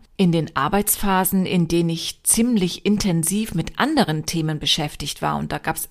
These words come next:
etliche Phasen, ja, da hatte ich ehrlicherweise weniger Zeit und dann manchmal auch nicht die Energie, mich für meinen Unterricht passend vorzubereiten. Und das habe ich auch definitiv gleich gemerkt. Die ganze Stimmung war eine andere, also zumindest meine persönliche Stimmung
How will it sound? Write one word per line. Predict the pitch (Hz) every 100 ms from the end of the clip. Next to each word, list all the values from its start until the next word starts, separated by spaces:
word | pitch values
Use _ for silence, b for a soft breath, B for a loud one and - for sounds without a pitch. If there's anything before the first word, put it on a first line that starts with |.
| _
etliche | - 185 160 147 143
Phasen, | - 139 147 180 196
ja, | - 208 196 -
da | 196
hatte | 202 214
ich | 196
ehrlicherweise | 202 214 214 185 190 175
weniger | 175 170 160
Zeit | 160 - 208 214 269 311 -
und | 185 185 185 - -
dann | 185 180
manchmal | 175 190 185
auch | - 147 190
nicht | 175 -
die | -
Energie, | 170 170 165 - 196 220 240
mich | 190 160 -
für | - - 220
meinen | 180 160 160
Unterricht | - 170 175 160 165 - - B B B B -
passend | - 202 233 - 190
vorzubereiten. | - 202 220 - 208 175 170 170 180 175 B B B B B B -
Und | 180 165
das | 156 -
habe | 175
ich | -
auch | 151
definitiv | - 175 170 156 160 -
gleich | 160 165 170
gemerkt. | 175 156 160 180 - -
Die | -
ganze | 160 165 180 170 165
Stimmung | - - 190 196 202
war | 180
eine | 131 175 -
andere, | 170 175 170
also | - 156
zumindest | - 170 170 165 -
meine | 175 170 214
persönliche | 214 185 160 175 165 -
Stimmung | 165 - 170 160 160